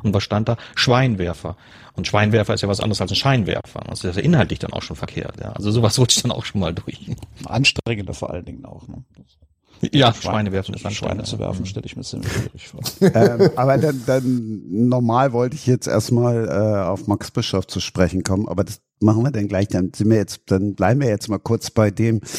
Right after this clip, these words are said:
Speaker 3: was ihr gerade gesagt habt. Mich, ja, aber ich hab mit Uli heute Mittag schon drüber gesprochen und ohne Flachs, Uli musste dreimal hören, bis er genau wusste, worauf ich hinaus will. Ich zitiere einfach mal,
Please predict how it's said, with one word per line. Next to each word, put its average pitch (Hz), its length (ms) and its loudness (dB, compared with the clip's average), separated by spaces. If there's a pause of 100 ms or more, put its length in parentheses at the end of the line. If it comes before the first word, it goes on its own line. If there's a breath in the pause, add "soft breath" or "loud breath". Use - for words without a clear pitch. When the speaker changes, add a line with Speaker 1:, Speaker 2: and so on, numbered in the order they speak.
(400 loud breath)
Speaker 3:
was 113 220 2
ihr 113 100 0
gerade 113 240 -2
gesagt 113 360 0
habt. - 160 -6
Mich, 151 280 2 (440)
ja, 110 280 4
aber 95 220 -4
ich 85 160 -2
hab - 140 -2
mit 123 180 -2
Uli 156 220 4
heute 127 320 2
Mittag 147 240 4
schon 117 180 -2
drüber 107 240 -2
gesprochen 107 480 0
und 110 160 -2
ohne 120 220 2
Flachs, 120 280 -2
Uli 117 220 0
musste 120 320 2
dreimal 117 580 2
hören, 104 360 0
bis 117 220 0
er 98 120 0
genau 107 520 2
wusste, 110 340 -2
worauf 98 440 2
ich 113 180 -2
hinaus 98 480 2
will. 85 120 -4
Ich - 160 -4
zitiere 104 480 2
einfach 80 300 -2
mal, 71 160 -2